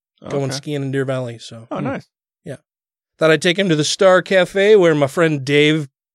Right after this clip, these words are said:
Speaker 1: is the executive chef. And
Speaker 2: Ooh.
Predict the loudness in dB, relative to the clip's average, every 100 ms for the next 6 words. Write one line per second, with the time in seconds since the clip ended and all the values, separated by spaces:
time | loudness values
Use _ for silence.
0 | _ _ _ -6 -4 -4 -4 -4 -2 -4
1 | -4 -4 -4 -8 -10 _ _ _ _ _
2 | _ _ -12 -10 -8 -8 -6 -6 -4 -4
3 | -4 -4 -6 -8 -10 -10 -12